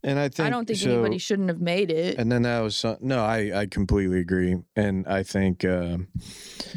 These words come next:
Speaker 1: well, actually, I don't even know who's on it, to
Speaker 2: <laughs>
Speaker 1: be
Speaker 2: I know.
Speaker 1: honest.
Speaker 2: I
Speaker 1: So,
Speaker 2: think,
Speaker 1: um,
Speaker 2: well, I did hear Wesley said that twenty-nine of the joints are new
Speaker 1: That's
Speaker 2: out of
Speaker 1: crazy.
Speaker 2: fifty.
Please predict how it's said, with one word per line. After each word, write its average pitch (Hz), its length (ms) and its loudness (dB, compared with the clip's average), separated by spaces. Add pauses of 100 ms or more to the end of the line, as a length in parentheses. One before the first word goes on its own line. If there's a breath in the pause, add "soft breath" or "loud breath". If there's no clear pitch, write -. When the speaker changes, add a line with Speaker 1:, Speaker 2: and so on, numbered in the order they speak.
(680 loud breath)
Speaker 1:
well, 104 160 2
actually, 98 360 0
I 90 60 0
don't 90 160 0
even 87 180 0
know 85 140 2
who's 85 200 0
on 85 200 4
it, 85 120 0 (160)
to - 80 2
Speaker 2:
<laughs> - 120 2
Speaker 1:
be - 60 2
Speaker 2:
I 226 60 4
know. - 60 2
Speaker 1:
honest. 180 280 -2
Speaker 2:
I 226 40 2
Speaker 1:
So, 190 240 -2
Speaker 2:
think, 214 200 0
Speaker 1:
um, 180 220 -2
Speaker 2:
well, 220 100 2
I 214 100 0
did 214 280 0
hear 202 540 0 (220)
Wesley 202 520 2
said 180 540 0 (500 loud breath)
that 180 400 0
twenty-nine 196 680 0
of 180 120 -6
the 180 100 2
joints 180 360 0
are 165 120 0
new 165 440 0 (720)
Speaker 1:
That's 101 140 0
Speaker 2:
out 196 120 -2
of 180 80 -2
Speaker 1:
crazy. 185 300 -2
Speaker 2:
fifty. 190 580 -2